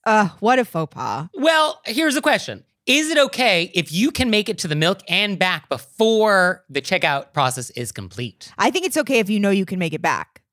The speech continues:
Speaker 1: If you know exactly where your item is and it's very close, I think it's fine.
Speaker 2: I think you will be causing anxiety to the people behind you in line. So if you could somehow give them an, an assurance that I am a marathon sprinter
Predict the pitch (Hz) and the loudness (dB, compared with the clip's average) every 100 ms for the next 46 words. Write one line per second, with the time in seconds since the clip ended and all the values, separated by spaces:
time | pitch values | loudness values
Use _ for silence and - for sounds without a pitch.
0 | _ 226 233 226 190 196 233 330 392 381 | _ 0 2 2 2 2 2 2 2 4
1 | 330 311 214 240 240 247 254 320 403 - | 4 4 4 2 2 0 0 0 -4 -6
2 | 214 202 175 - 220 220 196 - 196 233 | -4 -2 -4 -2 0 0 -2 -2 2 2
3 | 440 - - _ 196 202 202 180 - 156 | 0 -4 -8 _ -8 -4 -4 -4 -4 -4
4 | 98 78 - _ 185 214 - 262 185 208 | -4 -10 -18 _ -2 -2 -2 -2 0 0
5 | 185 - 330 - 247 226 208 - 185 156 | 2 0 -2 -2 0 2 0 -2 -4 0
6 | 160 160 170 175 165 160 135 - 180 165 | 0 0 -2 -4 -6 -8 -8 -8 -8 -4
7 | 156 117 131 - - 196 208 226 170 135 | -4 -4 -10 -12 -6 -2 0 0 -2 -4
8 | 117 104 95 - - - - 175 160 185 | -4 -6 -10 -12 -18 -20 -8 -2 0 0
9 | 180 233 226 175 151 202 202 160 143 160 | 0 0 0 -2 -2 0 0 -2 -2 -4
10 | 143 - 247 165 - - - 143 127 - | -6 -2 2 2 -2 -10 -4 -2 -2 -6
11 | - - _ _ 170 170 170 143 143 151 | -16 -20 _ _ 0 0 0 -2 0 2
12 | 135 139 117 - 202 214 370 330 | 2 0 -2 -2 -2 -2 -2 -2